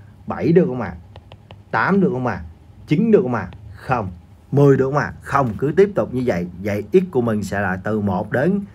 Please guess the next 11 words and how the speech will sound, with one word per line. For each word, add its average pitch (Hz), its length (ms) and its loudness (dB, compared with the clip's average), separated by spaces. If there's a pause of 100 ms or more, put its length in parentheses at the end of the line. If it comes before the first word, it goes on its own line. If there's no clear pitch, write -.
(320)
đến 107 220 -4 (100)
tám. 165 340 2 (340)
Đó 147 160 4
là 180 80 2
cách 196 180 -8 (100)
một 113 260 -2
nha 151 120 -8
các 185 80 0
bạn. 104 160 -6 (340)
Còn 113 200 -4
cách 190 140 -6